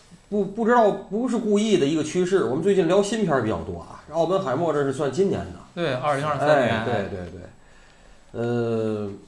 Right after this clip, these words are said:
Speaker 1: 实话实说，这个之前呢，我听了咱们的竞品的节目，专门聊这个东西。我觉得我们今天做出来这个节目跟我们的竞品做的是会完全不一样。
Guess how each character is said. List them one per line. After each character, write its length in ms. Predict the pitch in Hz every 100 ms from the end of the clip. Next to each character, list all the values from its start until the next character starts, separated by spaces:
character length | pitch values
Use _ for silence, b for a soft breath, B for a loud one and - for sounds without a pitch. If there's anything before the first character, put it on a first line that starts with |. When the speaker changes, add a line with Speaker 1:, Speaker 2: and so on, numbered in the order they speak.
| - - - _ -
Speaker 1:
实 300 | - - 170
话 200 | 160 127
实 200 | 123 135
说， 400 | 143 143 - - - -
这 100 | 139
个 160 | 120
之 200 | 113 170
前 260 | 151 135 160
呢， 100 | 131
我 160 | 110
听 260 | 117 - 160
了 140 | 139 123
咱 120 | 127
们 180 | 139 123
的 200 | 113 110
竞 200 | 170 123
品 240 | 107 98
的 80 | 131
节 220 | 120 101
目， 320 | 110 98 92 -
专 140 | 143 131
门 140 | 131
聊 200 | 113 135
这 160 | 123 101
个 80 |
东 200 | 92 104
西。 100 | 95 92 B B B B
我 100 | 120
觉 120 | 131
得 100 | 180
我 180 | 156 110
们 140 | 131 160
今 160 | 147
天 160 | 151 151
做 140 | 143
出 80 | 127
来 100 | 123
这 100 | 127
个 80 | 120
节 160 | 117
目 120 | 123 113
跟 120 | 135
我 120 | 104
们 100 | 113
的 60 | 107
竞 180 | 135
品 160 | 98 95
做 180 | 127 110
的 80 | 95
是 80 |
会 280 | 98 - 120
完 160 | 104 120
全 180 | 127 120
不 100 | 107
一 60 |
样。 240 | 120 127